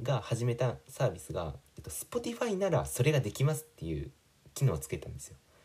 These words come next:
Spotifyなら、例えば、えっと、「それでは聞いてください。恋するフォーチュンクッキー」って言った時に、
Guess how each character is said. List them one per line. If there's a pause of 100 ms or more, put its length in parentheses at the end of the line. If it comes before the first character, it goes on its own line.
(120)
Spotify
な
ら、
例 (140)
え
ば、 (520)
え
っ
と、 (640)
「そ
れ
で
は
聞
い
て
く
だ
さ
い。 (240)
恋
す
る
フ
ォ
ー
チ
ュ
ン
ク
ッ
キ
ー」
っ (140)
て
言
っ
た
時
に、